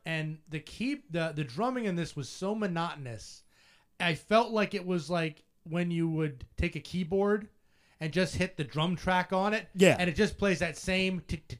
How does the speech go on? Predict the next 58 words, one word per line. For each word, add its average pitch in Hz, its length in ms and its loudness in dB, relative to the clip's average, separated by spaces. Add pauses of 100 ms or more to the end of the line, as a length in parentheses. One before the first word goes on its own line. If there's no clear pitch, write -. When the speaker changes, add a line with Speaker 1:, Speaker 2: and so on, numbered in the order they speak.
Speaker 1:
tink, 160 200 0
tink, 127 200 -16
tink, 156 180 -6
tink, 127 220 -16
tink 147 120 -10 (160)
over 196 460 2
and 170 180 -6
over 175 380 0
and 160 180 -12
over 165 300 -4
again. 135 320 -14
Speaker 2:
Yeah, 180 240 10
this 180 180 6
isn't 196 240 2
Chris 180 220 2
Mars's 139 320 0
best 117 260 -4
work. - 240 -6
Speaker 1:
And 190 160 -4
it 185 60 0
just, 156 220 -4
like, - 100 -16 (180)
I 185 120 0
was 156 80 -2
like, 156 120 -12
"Oh 220 140 -6
my 175 220 -2
God, 160 340 -2
did 143 140 -6
they 180 80 0
just 151 240 -8
phone 180 300 -2
that 220 180 0
one 214 160 2
in?" 262 260 0 (140)
<laughs> - 180 -20
Speaker 2:
Pretty 311 220 4
much. 135 380 0 (520)
Um, 185 360 4
I, 233 220 0
I 285 280 6
did, 220 680 2
I, 165 220 2 (800)
I 226 140 6
did 233 220 0
give 254 180 0
this 240 120 -2
song 226 260 2
a 175 60 2
yes. 135 560 -2 (480)
Uh, 185 180 0
I 180 120 2
thought 240 180 4
it 247 60 4
was 202 120 2
a 185 40 -2
good 180 260 4
song. 165 560 2